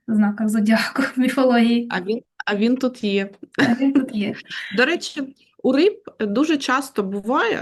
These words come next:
Speaker 2: особливо у дівчат, що за ними, у них закохується якийсь хлопець, який їм, ну, взагалі не подобається. Е, він або там, ну, з якихось, е, неблагополучних, е, людей, або ще щось,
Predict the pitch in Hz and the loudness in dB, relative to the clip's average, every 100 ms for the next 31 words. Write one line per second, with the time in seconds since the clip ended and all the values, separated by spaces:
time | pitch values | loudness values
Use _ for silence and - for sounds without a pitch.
0 | - 214 202 202 196 196 202 208 208 - | -6 -6 -6 -6 -6 -6 -4 -6 -6 -8
1 | 165 165 202 196 - 220 226 262 330 294 | -8 -8 -10 -4 -2 0 0 0 0 0
2 | - 220 285 247 220 269 269 208 - - | 0 2 2 0 -2 -4 -2 -4 -4 -14
3 | 185 214 208 - - - - 330 370 196 | -8 -8 -8 -12 -20 -6 -2 0 -2 -6
4 | 190 - - - - - 196 262 226 220 | -6 -16 -20 -20 -6 -6 0 0 2 2
5 | 247 202 247 262 208 160 170 202 185 226 | 0 0 2 2 2 0 -2 -6 -4 -4
6 | 240 240 240 - 233 - _ _ - _ | -2 -2 -4 -8 -10 -12 _ _ -20 _
7 | - 185 180 175 175 220 214 190 214 208 | -6 -4 -2 0 0 0 0 -2 -2 -2
8 | 185 160 - - - - - - 226 214 | -4 -4 -10 -12 -10 -10 -10 -8 -6 -4
9 | 180 180 180 175 170 - 170 165 160 160 | -4 -4 -2 -4 -4 -4 -4 -2 -4 -4
10 | - 180 220 220 226 220 214 180 175 - | -6 -2 0 2 2 2 2 0 0 -4
11 | 233 233 - - 226 233 214 226 208 - | -6 -8 -10 -4 -2 -2 0 0 0 -2
12 | 190 208 208 - 180 - 226 | -4 -4 -4 -6 -6 -8 -12